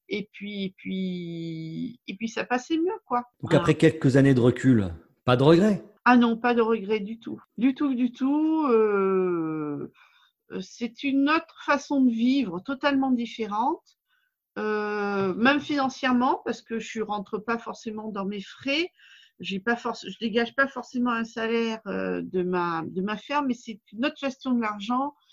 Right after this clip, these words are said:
Speaker 1: et c'est une autre gestion du temps. Et on dit souvent, le temps, c'est de l'argent et,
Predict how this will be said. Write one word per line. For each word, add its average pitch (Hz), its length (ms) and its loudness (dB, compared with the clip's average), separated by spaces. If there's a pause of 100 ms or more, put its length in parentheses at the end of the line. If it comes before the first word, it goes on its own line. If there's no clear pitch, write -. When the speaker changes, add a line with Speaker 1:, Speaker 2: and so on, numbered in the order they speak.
(240)
Speaker 1:
et 208 40 -6
c'est - 360 -14
une 226 160 -4
autre 262 120 -2
gestion 285 380 -2
du 254 160 0
temps. 254 300 -2
Et 208 100 -4
on 208 140 -6
dit 233 120 -2
souvent, 247 380 -2
le 226 140 0
temps, 247 180 -4
c'est 233 160 -8
de 214 80 -8
l'argent 240 580 -2
et, 214 640 -4